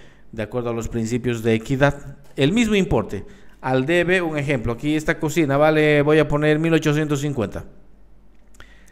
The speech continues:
Si este es el debe, al debe voy a colocar mil ochocientos cincuenta, la cuenta seiscientos, el código seiscientos.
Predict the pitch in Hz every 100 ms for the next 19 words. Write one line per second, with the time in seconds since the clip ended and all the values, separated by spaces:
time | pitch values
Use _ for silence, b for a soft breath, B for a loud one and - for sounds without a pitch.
0 | b - 170 196 202 202 196 160 165 180
1 | 185 208 220 214 - 131 135 165 156 151
2 | 147 143 135 131 151 143 151 143 139 135
3 | 139 135 135 127 143 143 160 147 120 117
4 | 135 139 139 147 139 143 139 151 131 110
5 | 107 107 120 135 139 143 139 147 143 190
6 | 175 120 -